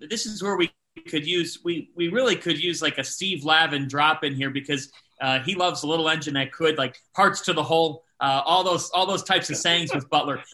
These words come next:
They're, like, the one program in the league where, where if, if you don't think they have the, the star power, first off, that's, that's unfair.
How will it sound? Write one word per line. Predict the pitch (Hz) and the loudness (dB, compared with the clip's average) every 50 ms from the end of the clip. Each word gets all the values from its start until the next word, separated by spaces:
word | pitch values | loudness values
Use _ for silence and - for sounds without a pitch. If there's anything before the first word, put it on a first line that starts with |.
| _ _ - | _ _ 0
They're, | 269 320 | 2 2
like, | 359 - - - | 2 2 2 2
the | 247 226 | 2 4
one | 208 240 247 233 - | 4 2 2 2 0
program | - - 220 220 196 190 202 185 180 170 | -2 -2 -2 -2 2 2 2 4 4 2
in | 170 | 0
the | 160 156 | -2 0
league | 151 165 156 151 143 | 0 0 0 2 2
where, | 151 156 151 147 139 - - _ _ _ _ _ | 4 4 4 4 2 -2 -10 _ _ _ _ _
where | 175 190 180 170 170 165 - - _ _ _ _ _ _ _ - | 4 6 6 6 6 2 0 -10 _ _ _ _ _ _ _ 2
if, | 208 196 - - - - | 2 2 2 -2 -10 -6
if | - 202 202 196 - | -2 0 0 0 0
you | 196 202 180 | -2 -2 0
don't | 147 196 202 247 262 220 - | 4 4 4 4 4 2 0
think | 233 226 214 - - | 0 0 0 2 4
they | 190 180 170 | 4 4 4
have | 160 175 175 180 175 165 | 6 4 4 4 4 4
the, | 147 156 151 147 147 143 151 | 2 2 2 2 0 -2 -4
the | 147 | -6
star | 139 - - 175 175 170 170 | -6 0 2 4 4 4 4
power, | - 147 143 143 | 2 4 4 4
first | 139 - 202 202 196 - - | 2 0 -2 -2 -2 2 0
off, | 156 139 - | 0 2 2
that's, | 147 143 - - - _ _ _ | 0 0 -2 -8 -14 _ _ _
that's | 170 156 147 - | -2 -2 0 2
unfair. | 160 143 135 - - 156 143 127 120 117 | 0 0 0 2 2 4 4 4 2 -2